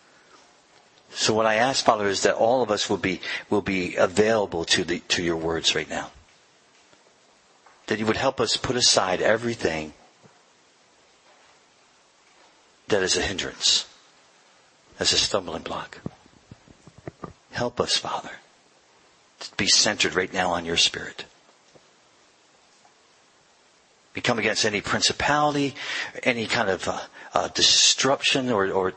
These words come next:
uh, distraction that would cause our ears not to hear you.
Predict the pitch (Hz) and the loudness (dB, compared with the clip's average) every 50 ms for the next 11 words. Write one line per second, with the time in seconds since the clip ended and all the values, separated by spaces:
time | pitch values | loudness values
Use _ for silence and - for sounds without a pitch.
0 | - - - - - 90 87 - - - - - - 135 123 113 113 - - - | -4 -2 0 0 0 0 0 0 2 4 4 4 4 4 2 2 4 2 2 2
1 | 87 82 80 - - - _ _ _ _ _ _ _ _ _ _ _ - - _ | 0 -4 -10 -16 -20 -20 _ _ _ _ _ _ _ _ _ _ _ -20 -20 _
2 | _ - - 92 92 87 - - - 139 135 127 107 87 90 90 - - - - | _ -4 -4 -2 -2 -2 -2 0 2 4 4 4 2 2 0 2 2 2 2 2
3 | - - - - - - _ - - - - - - 104 104 98 104 101 98 95 | 0 -6 -16 -20 -20 -20 _ -20 -20 -20 -8 -2 0 0 0 2 0 0 0 0
4 | - 104 95 - - 87 92 98 90 85 85 78 71 67 | 0 0 0 0 -2 -2 0 0 0 0 0 -2 -4 -6